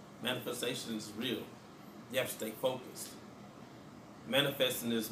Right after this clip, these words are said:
is, is simpler than what everybody think it is. It's not, you know what I'm saying, all that little spooky stuff everybody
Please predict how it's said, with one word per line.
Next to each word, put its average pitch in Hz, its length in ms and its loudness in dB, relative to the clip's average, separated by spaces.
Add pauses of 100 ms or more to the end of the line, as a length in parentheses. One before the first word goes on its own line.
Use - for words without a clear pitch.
(120)
is, 113 380 4
is 127 160 2
simpler 131 500 4
than 117 180 6
what 113 120 6
everybody 107 540 6
think 113 220 2
it 110 100 0
is. 110 400 6
It's 117 120 -2
not, 107 280 4
you 107 60 2
know 117 100 4
what 117 80 2
I'm - 40 -6
saying, 117 140 2
all 113 140 6
that 110 100 6
little 110 240 4
spooky 120 480 -2
stuff 113 360 0
everybody 113 460 4